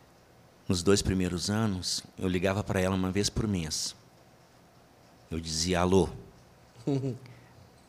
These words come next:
Speaker 1: Ela do outro lado dizia, "Alô." E nós não falávamos mais nada.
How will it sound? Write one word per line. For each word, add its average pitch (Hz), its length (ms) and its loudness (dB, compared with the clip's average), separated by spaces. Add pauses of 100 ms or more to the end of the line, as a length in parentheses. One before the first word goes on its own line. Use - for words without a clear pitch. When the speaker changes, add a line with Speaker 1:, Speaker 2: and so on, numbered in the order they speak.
(120)
Speaker 1:
Ela 87 220 4
do 82 60 0
outro 90 200 -4
lado 87 260 0
dizia, 85 480 -2
"Alô." 87 360 -2 (260)
E 85 40 -4
nós 87 220 0
não 87 100 -4
falávamos 87 580 -4
mais 90 280 -4
nada. 82 320 -10